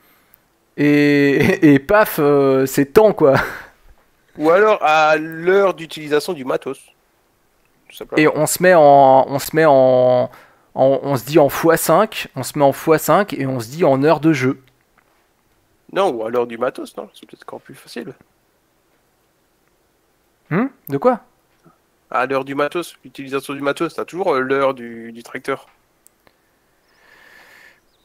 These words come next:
Speaker 1: Oui.
Speaker 2: Parce que lui, il varie pas. Que tu sois en fois cinq
Speaker 1: C'est
Speaker 2: ou en
Speaker 1: vrai.
Speaker 2: fois cent vingt, euh, lui, il change pas.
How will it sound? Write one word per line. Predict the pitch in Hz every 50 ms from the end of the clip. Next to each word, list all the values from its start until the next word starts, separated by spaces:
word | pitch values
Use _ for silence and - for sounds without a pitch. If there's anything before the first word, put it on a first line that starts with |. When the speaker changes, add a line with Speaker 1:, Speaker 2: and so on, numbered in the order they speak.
| _ _ _ _ 180 - -
Speaker 1:
Oui. | - - - - - 127 127 123 123 117 117 120 123 127 127 151 175 - - - - - - - - - - - - - - - - - - - - -
Speaker 2:
Parce | 139 - -
que | 151
lui, | 147 170 208 220 190 165 160 156
il | 143 139
varie | 131 135 135 143 143 156
pas. | - - 214 208 170 143 -
Que | - 147
tu | 139 - 151
sois | - - 151
en | 151 147 147 147 147
fois | 139 - - - 160 160 160 156 156 151 151
cinq | - - 165 170 170 165
Speaker 1:
C'est | 147 143
Speaker 2:
ou | 139
en |
Speaker 1:
vrai. | 143 147 151 151
Speaker 2:
fois | 147
cent | - - 131 143
vingt, | 175 196 208 175 -
euh, | 156 135 139 139 135
lui, | 139 170 190
il | 170
change | - 160 160 - -
pas. | 170 147 - _